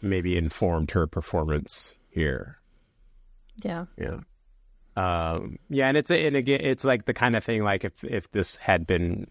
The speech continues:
Speaker 1: you know, if there were maybe more women, um, it would have been given different, uh, a different focus than it, than it got. And I, and I personally think it was done very well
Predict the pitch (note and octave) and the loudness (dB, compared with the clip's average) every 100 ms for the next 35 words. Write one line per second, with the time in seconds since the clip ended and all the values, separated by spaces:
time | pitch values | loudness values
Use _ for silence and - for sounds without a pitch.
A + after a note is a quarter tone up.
0 | - - - G#2 E2 D#2 D#2+ - - - | -16 -16 -4 -2 0 0 0 -6 -20 -20
1 | - - - E2+ - F2 E2+ E2+ F2+ F2 | -20 -18 -8 -4 2 4 4 2 2 2
2 | F2+ F#2 F#2 F2 F#2+ F2+ F2 F2 F2+ - | 2 2 2 2 0 0 0 0 -2 -4
3 | F#2 E2+ E2+ E2 E2+ _ _ _ _ _ | -4 -2 0 -2 -4 _ _ _ _ _
4 | _ - F2+ F2 F2 D#2+ F2+ D#2+ - E2+ | _ -4 -4 0 0 0 -2 -2 -2 0
5 | E2 E2 E2+ - _ - G#2+ F2+ E2+ E2+ | 0 0 -2 -8 _ -2 0 2 0 0
6 | F2+ - - - E2+ F2+ D#2 - F2+ D#2+ | -4 -8 -8 -4 -2 0 -2 -4 -2 0
7 | D#2+ D#2 - _ - - - - F#2 F2 | 0 -2 -6 _ -20 -20 -20 -8 -4 -2
8 | F2+ F2 - A2+ - - - - - G#2+ | 0 -2 0 -2 0 -4 -8 -10 -6 -2
9 | E2+ D#2 - _ - E2+ D2 C#2+ D#2 - | 0 -2 -6 _ -4 -2 -2 -2 -4 -6
10 | - - A#2 B2 C3+ C#3+ B2 C3 C#3+ - | -12 -8 0 2 2 2 2 4 4 2
11 | - E3+ - F3 F#3 F3+ D#3 C3+ A#2 G2 | 0 0 4 2 2 0 0 0 -2 0
12 | B2 B2 B2+ B2+ B2+ A2+ G#2 A2 D3 | 0 2 0 2 2 2 4 2 0